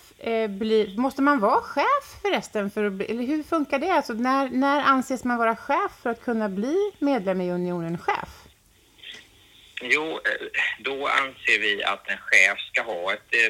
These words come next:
Speaker 2: personalansvar.
Speaker 1: Ja.
Speaker 2: Eh, man ska alltså ha rätt att rekrytera och faktiskt rätt att säga upp folk. Eh, och, eh, ehm, man ska ha, eller, eller så ska man ha ett verksamhetsansvar.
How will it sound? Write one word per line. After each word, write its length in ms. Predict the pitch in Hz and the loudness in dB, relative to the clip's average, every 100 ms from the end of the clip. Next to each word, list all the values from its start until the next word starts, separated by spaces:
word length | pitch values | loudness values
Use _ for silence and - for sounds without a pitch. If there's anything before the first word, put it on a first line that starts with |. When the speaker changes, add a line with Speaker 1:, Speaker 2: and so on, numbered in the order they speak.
| - | 0
Speaker 2:
personalansvar. 1200 | 120 - 120 123 95 85 90 - - 160 - - - | 0 0 0 -2 -2 -2 -2 -4 -6 -6 -4 -4 -2
Speaker 1:
Ja. 340 | 175 170 180 226 - | 2 2 0 -2 0
Speaker 2:
Eh, 280 | 98 95 | 2 2
man 180 | 95 104 | 2 -2
ska 160 | - 101 | 0 0
alltså 220 | 92 104 | 0 -4
ha 180 | 101 104 | -4 4
rätt 380 | 92 82 - - | 6 4 2 -8
att 140 | 87 92 | 0 0
rekrytera 920 | - - 87 - 95 78 76 78 80 82 | 0 -4 -10 -6 -4 0 0 0 -2 -4
och 160 | - - | -14 -6
faktiskt 400 | 85 - 82 - | -6 -6 -16 -2
rätt 340 | 85 82 - | 0 0 -4
att 220 | - - - | -12 -12 -6
säga 280 | 82 85 | -2 0
upp 280 | - 147 - - - | -2 -6 -10 -10 -8
folk. 480 | 131 - 175 - - - - - - | -6 -8 -10 -16 -10 -8 -8 -8 4
Eh, 840 | 117 113 113 110 110 110 - 120 | 6 8 8 8 6 4 2 -6
och, 320 | 117 - - 113 | -10 -10 -2 0
eh, 400 | 107 104 107 104 - _ 107 | 2 2 0 -2 -8 _ 2
ehm, 500 | 101 98 95 92 92 - _ - | 4 4 2 -2 -8 -14 _ -4
man 180 | 107 - | -2 -2
ska 160 | - | -6
ha, 320 | - - 180 - | -6 -6 -2 2
eller, 240 | 123 190 | 2 2
eller 120 | 117 95 | 0 -4
så 80 | |
ska 160 | 95 98 | -8 -6
man 140 | 90 | -4
ha 140 | 90 92 | -4 -8
ett 120 | - | -2
verksamhetsansvar. 1800 | 92 90 120 - - - - 50 - - 87 85 - - 117 180 - - | 4 4 4 -2 -6 -6 -4 -6 -6 -8 -8 -8 -12 -10 -8 -8 -8 -12